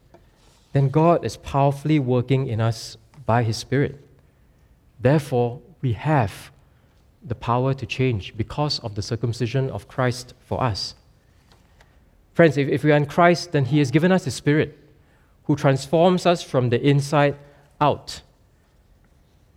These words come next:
So as we move, as we move to conclusion, uh, just a couple of points to encourage us in our, in our walk this week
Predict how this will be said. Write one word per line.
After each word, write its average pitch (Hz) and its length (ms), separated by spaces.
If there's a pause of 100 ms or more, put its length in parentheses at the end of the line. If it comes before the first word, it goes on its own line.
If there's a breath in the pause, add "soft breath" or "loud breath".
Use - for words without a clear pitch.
(520)
So 165 120
as 147 120
we 160 60
move, 180 260 (420)
as 139 160
we 156 60
move 185 200
to 143 80
conclusion, 139 800
uh, 120 60
just 185 280
a - 20
couple 175 220
of - 120
points 180 380
to 151 60
encourage 139 440
us - 460
in 131 140
our, 135 120
in 131 100
our 127 140
walk 143 420
this 143 280
week - 360